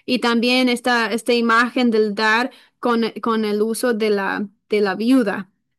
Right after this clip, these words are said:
Diciendo, "Wow, que los escribas están sacando todo este dinero de la viuda, quizás es la razón por qué no tiene dinero. No sé, quizás los escribas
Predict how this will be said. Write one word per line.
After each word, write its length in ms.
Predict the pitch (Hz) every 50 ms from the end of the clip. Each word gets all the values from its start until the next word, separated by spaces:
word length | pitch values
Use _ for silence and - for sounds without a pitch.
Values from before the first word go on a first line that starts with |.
| _ _ _ _ _ _ _ _ _ _ _ _ _ _ _ _ _ _ _ _ _ _ _ _ -
Diciendo, 340 | 240 214 - 233 226 226 226
"Wow, 200 | 233 254 254 240
que 140 | 262 233
los 200 | 233 226 214 -
escribas 420 | 226 208 - - 233 254 262 277 277
están 220 | 262 - 262 269 277
sacando 400 | 294 262 - 254 254 262 254 233
todo 140 | 269 262
este 240 | 262 262 - 277 254
dinero 260 | 247 247 247 254 254
de 120 | 226 240 233
la 140 | 220 214 202
viuda, 300 | 214 240 269 277 269 269
quizás 480 | - 240 214 - 240 254 240 - - - - - _ _ _ _ _ _ _ -
es 160 | 226 240 240
la 160 | 240 226 220
razón 320 | 220 220 226 214 247 240 226
por 120 | 240 226
qué 100 | 214 226
no 100 | 214 208
tiene 240 | 208 220 214 214 208
dinero. 580 | 196 208 208 285 403 415 220 226 220 233 220 - _ _ _ _ _ _ _ _ _ _ -
No 120 | - 220 214
sé, 320 | - 302 330 339 302 208
quizás 540 | - 233 214 - - - _ - 233 233 233 262
los 180 | 233 240 -
escribas 640 | 247 - - - 262 277 269 262 262 285 285 -